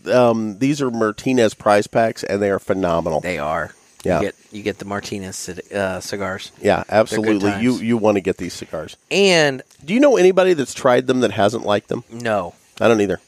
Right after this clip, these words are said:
Speaker 2: Not yet.
Speaker 1: Yeah.
Speaker 2: I don't think anybody will, but not yet.
Speaker 1: Now, a little inside baseball.
Speaker 2: Yeah.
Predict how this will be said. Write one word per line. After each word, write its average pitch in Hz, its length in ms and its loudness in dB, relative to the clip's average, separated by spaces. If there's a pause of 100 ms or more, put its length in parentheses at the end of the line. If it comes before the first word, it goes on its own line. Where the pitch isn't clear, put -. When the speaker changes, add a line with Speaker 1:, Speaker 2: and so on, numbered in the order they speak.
Speaker 2:
Not 104 260 -8
yet. 90 220 -8 (320)
Speaker 1:
Yeah. 80 120 -4 (600)
Speaker 2:
I 101 120 -8
don't 95 160 -10
think 98 200 -12
anybody 92 320 -12
will, 139 380 -2 (240)
but 107 160 -8
not 87 220 -10
yet. - 180 -12 (180)
Speaker 1:
Now, 123 360 0
a 120 80 0
little 135 260 4
inside 131 320 2
baseball. 135 540 0 (360)
Speaker 2:
Yeah. 98 300 -6